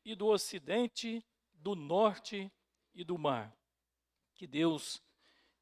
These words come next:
irmãos, nos abençoe nesta manhã, nos ajude nesta manhã,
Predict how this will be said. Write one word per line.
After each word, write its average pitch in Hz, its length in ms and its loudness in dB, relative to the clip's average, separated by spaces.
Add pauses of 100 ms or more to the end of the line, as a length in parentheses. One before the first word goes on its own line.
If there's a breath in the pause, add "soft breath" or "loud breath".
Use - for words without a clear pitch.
irmãos, 180 380 2
nos 151 180 -8
abençoe 156 460 -4
nesta 147 260 -8
manhã, 143 320 -6
nos 160 220 -8
ajude 180 500 0
nesta 170 300 -8
manhã, 151 440 -2